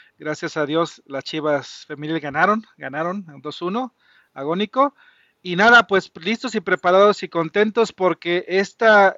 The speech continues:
edición de Baloneros mil novecientos seis, edición femenil, se engalana con un personaje, una persona, eh, muy importante que, que logramos conseguir, gracias a Dios y gracias a la institución de Chivas,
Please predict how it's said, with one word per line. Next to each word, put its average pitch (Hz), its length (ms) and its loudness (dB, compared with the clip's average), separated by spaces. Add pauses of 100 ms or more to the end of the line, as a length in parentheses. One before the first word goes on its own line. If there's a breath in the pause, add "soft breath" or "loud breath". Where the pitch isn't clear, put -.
(120)
edición 175 540 -2
de 170 460 0 (840 soft breath)
Baloneros 175 540 0
mil 202 120 -2
novecientos 190 480 -2
seis, 190 260 -2
edición 180 400 -4
femenil, 175 600 -4
se 160 240 -8
engalana 180 640 2 (640 soft breath)
con 151 200 -6
un 175 160 -6
personaje, 170 720 -2
una 170 200 -2
persona, 170 800 -4
eh, 143 440 -8
muy 233 280 0
importante 185 680 -4
que, 139 440 -8
que 151 100 -14
logramos 202 540 2
conseguir, 170 420 -6
gracias 180 320 -8
a 151 60 -4
Dios 160 340 -6 (420 soft breath)
y 147 120 -14
gracias 165 360 -4
a 170 40 -6
la 151 80 -6
institución 147 520 -14
de 156 120 -8
Chivas, 208 560 -4